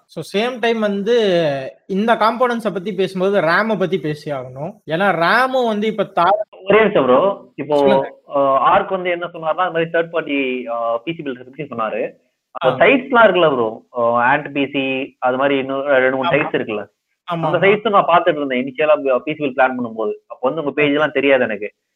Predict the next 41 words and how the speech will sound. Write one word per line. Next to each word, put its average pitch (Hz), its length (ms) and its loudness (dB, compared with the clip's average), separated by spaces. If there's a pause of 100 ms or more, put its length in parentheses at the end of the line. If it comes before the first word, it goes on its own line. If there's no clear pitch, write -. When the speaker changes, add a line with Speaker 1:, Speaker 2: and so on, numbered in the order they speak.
Speaker 2:
இப்போ - 180 -8
Speaker 1:
ம். 120 120 -4
Speaker 2:
ஆன்லைன்ல 180 480 2
ரெடிமேட் 170 460 2
பி 170 120 0
சி 165 100 -4
பில்ட் 143 240 -4
அப்படின்னா, 131 300 -2
அது 190 160 0
மாதிரி 151 160 2
சைட்ஸ் 160 260 -2
ஒரு 143 160 2
எட்டு, 135 220 -4
எட்டு 127 180 -2
சைட்ஸ், 160 300 -4
எ-, 135 180 0 (140)
எட்டு 127 240 2
சைடு 147 180 0
எடுத்து 139 280 0
வச்சிருப்பேன். 131 420 -2 (360)
ஒவ்வொரு 156 280 6
இதையும் 165 200 2
Speaker 1:
ம். 160 40 4
Speaker 2:
பார்த்துட்டு, 156 300 4
காம்போனன்ட்ஸ் 151 460 0
பார்த்துட்டு, 151 320 0
பிரைஸ் 165 240 0
கம்பேர் 123 300 0
பண்ணுவேன். 104 260 -8
So, 131 100 2
Speaker 1:
ம். 123 80 8
Speaker 2:
அதுல, 185 280 6 (640)
அஹ், 127 300 6
அது 139 180 2
எப்படி 165 200 0
பண்றாங்க? 143 420 2 (540)
இப்போ 147 240 -4
இது 143 100 -2
மாதிரி 175 220 0
Speaker 1:
ம். 156 160 -2
Speaker 2:
கார்ட்ஸோட 165 420 4